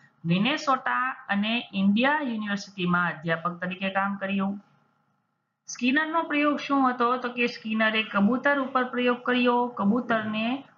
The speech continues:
ભૂખ્યું પેટીમાં રાખવામાં આવ્યું. આ પ્રક્રિયાને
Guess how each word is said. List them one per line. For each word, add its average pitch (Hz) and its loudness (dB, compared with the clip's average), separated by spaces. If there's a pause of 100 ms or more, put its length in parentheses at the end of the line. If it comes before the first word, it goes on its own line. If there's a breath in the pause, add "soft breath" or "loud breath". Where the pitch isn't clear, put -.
(140)
ભૂખ્યું 294 2
પેટીમાં 233 2
રાખવામાં 226 0
આવ્યું. 233 -4
આ 233 2
પ્રક્રિયાને 220 -2